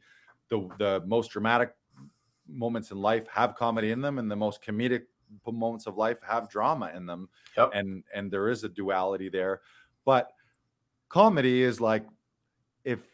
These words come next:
Speaker 1: people laugh, check mark, that worked kind of thing. Like, there's, there's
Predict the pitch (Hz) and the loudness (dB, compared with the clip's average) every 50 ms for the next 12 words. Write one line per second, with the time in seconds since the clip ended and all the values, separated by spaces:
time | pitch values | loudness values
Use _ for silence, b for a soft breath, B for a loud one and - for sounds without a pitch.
0 | _ _ _ _ _ _ - 156 123 110 104 95 107 120 139 151 156 147 - - | _ _ _ _ _ _ -8 -8 -6 -4 -2 2 6 8 8 8 6 4 0 -8
1 | - - - _ _ _ _ _ _ _ _ _ _ _ _ _ _ _ _ _ | -20 -20 -20 _ _ _ _ _ _ _ _ _ _ _ _ _ _ _ _ _
2 | - - 151 131 - - 117 95 80 76 - _ - 107 90 85 98 107 98 80 | 2 2 4 4 4 0 0 0 0 -2 0 _ 2 2 2 0 0 0 0 0
3 | - - _ - - 107 92 87 85 - - 82 76 73 73 76 76 78 - - | -4 -8 _ -12 -8 -6 -6 -6 -6 -8 -8 -10 -10 -8 -8 -8 -8 -8 -4 -2
4 | 107 101 95 87 82 95 95 90 | -2 -2 -2 -2 -4 -6 -6 -6